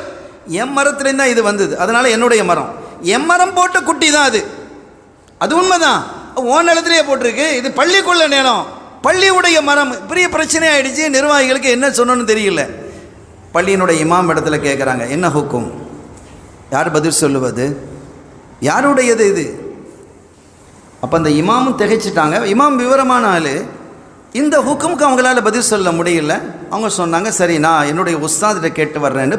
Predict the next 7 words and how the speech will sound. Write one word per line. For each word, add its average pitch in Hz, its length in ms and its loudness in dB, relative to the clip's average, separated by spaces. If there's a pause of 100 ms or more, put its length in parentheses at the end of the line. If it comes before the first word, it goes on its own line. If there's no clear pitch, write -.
பக்கத்துல 196 340 0
அவங்க 151 200 0
ஊருக்கு 143 300 -4
போறாங்க. 135 520 0 (320)
அவங்க 139 220 -2
பெரிய 160 260 0
மனுஷன், 147 460 0